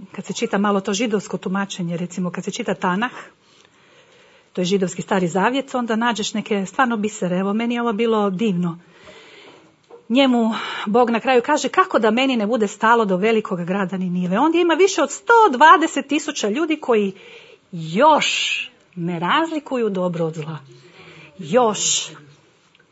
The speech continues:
Znači, Bog one koji ga ne poznaju ne gleda kao na nepopravljive grešnike, „Gotovo, on je takav i gotovo, taj se neće promijeniti.” Ne, ne. On ga gleda kao čovjeka koji još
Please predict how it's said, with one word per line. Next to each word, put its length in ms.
Znači, 220
Bog 440
one 280
koji 180
ga 100
ne 140
poznaju 360
ne 80
gleda 220
kao 180
na 80
nepopravljive 720
grešnike, 440
„Gotovo, 560
on 120
je 100
takav 680
i 220
gotovo, 460
taj 220
se 160
neće 260
promijeniti.” 480
Ne, 640
ne. 340
On 140
ga 100
gleda 260
kao 160
čovjeka 300
koji 320
još 760